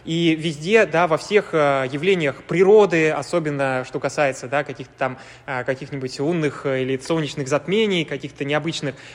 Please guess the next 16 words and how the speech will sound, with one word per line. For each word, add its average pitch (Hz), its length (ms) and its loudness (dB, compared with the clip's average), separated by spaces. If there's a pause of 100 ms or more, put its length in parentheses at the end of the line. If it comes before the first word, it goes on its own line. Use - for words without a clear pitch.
а, 131 120 -4
природных 156 420 -2
явлений, 170 320 0
во 151 140 2
всём 214 400 4
этом, 175 320 2 (240)
а, 131 220 0
мы, 180 280 2
э, 156 260 0
бу-, 147 120 -10 (360)
буквально 180 340 2
пытаемся, 185 540 2
да, 165 100 4
увидеть, 160 540 -4
а, 139 280 -2
приближение, 156 760 0